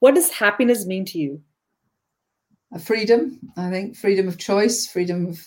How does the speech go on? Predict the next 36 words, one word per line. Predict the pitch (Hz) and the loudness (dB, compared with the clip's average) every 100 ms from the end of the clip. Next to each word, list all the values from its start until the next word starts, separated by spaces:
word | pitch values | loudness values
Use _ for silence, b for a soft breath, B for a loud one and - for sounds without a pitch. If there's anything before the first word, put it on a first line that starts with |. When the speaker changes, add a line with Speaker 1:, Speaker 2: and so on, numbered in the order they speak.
| - | -12
Speaker 2:
the | 170 | -4
type | 180 170 - | 0 0 -2
of | - | -6
people | 208 208 180 | -6 -2 -4
that | 180 | 0
we | 180 | 2
work | 180 185 - 185 | 4 4 2 2
with, | 185 196 - - - 185 | 2 2 -6 -18 -8 -6
uh, | 160 | -4
freedom | 208 190 175 | -2 -2 -2
of | 165 | -2
time. | 190 185 220 247 - _ _ _ _ _ _ _ _ _ - | -2 0 -2 -4 -12 _ _ _ _ _ _ _ _ _ 0
Speaker 1:
What | 254 | 4
is | 330 208 | 4 4
one | 208 220 240 | 2 2 0
fun | - 208 208 | 0 0 2
thing | 220 208 | 2 2
about | 185 185 - | 0 -2 0
Penny | 185 180 170 165 | -2 -2 -4 -4
that | 160 160 | -2 -2
you | 170 | 0
haven't | 175 175 180 | -4 -4 -6
shared | - 202 220 | 0 2 2
with | 208 180 | 2 0
anyone, | 170 165 156 170 202 - | 0 -2 -2 -4 -10 -2
but | 170 | -2
it's | 165 | 0
exclusive | 170 - 202 185 196 185 | -2 -2 -2 -2 -2 0
to | 180 | 2
our | 170 | 2
Career | 180 170 175 | 0 0 0
Startup | - 175 160 170 | -2 -4 -4 -4
Podcast | 160 160 165 - | -6 -4 -6 -2
listeners? | 170 165 156 151 - - _ _ _ _ _ - | -4 -4 -6 -6 -8 -14 _ _ _ _ _ -8
Speaker 2:
Oh | - 185 | -4 -4
my | 180 160 156 | -4 -4 -6